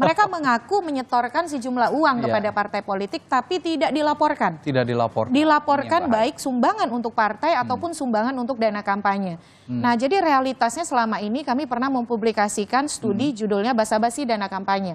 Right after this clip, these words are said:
Speaker 2: Hmm, hmm.
Speaker 1: Yang pertama adalah tidak semua uang, bahkan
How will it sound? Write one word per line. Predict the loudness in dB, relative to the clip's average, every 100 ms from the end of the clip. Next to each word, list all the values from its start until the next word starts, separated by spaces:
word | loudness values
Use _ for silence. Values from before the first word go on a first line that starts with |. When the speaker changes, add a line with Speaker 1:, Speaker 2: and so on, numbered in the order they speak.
| -2
Speaker 2:
Hmm, | -2 -2 -6 -6
hmm. | -6 -6 0
Speaker 1:
Yang | 2 2
pertama | 4 2 4 4
adalah | 4 4
tidak | 2 0 2 2
semua | -2 -2 0 0 0
uang, | 0 2 0 -6 0
bahkan | 0 2